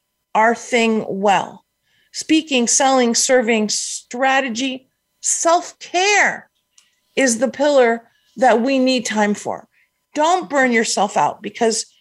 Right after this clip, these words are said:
you want to be able to bliss in your business, and burnout does not equal bliss, right? Self-care is an important part of bliss. So those are five key jobs, Karen, that we want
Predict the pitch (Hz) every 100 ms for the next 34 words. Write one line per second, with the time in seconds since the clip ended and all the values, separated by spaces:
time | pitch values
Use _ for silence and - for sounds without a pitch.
0 | _ _ 214 285 277 302 294 247 277 285
1 | 240 262 240 196 240 269 311 - 262 247
2 | 214 302 262 190 196 214 214 214 _ _
3 | _ 247 285 262 247 - 247 220 247 254
4 | 247 247 269 208 330 381 - - 226 240
5 | 330 - _ _ _ _ _ _ _ -
6 | - 285 285 - 302 294 262 220 226 220
7 | - 277 240 240 - 359 359 - _ _
8 | _ _ _ - 202 202 220 143 - -
9 | - _ _ _ _ - 277 247 359 349
10 | 262 - - 285 294 294 - - 247 202
11 | 208 180 - - - _ _ _ _ _
12 | - 208 196 208 196 120 226 220 226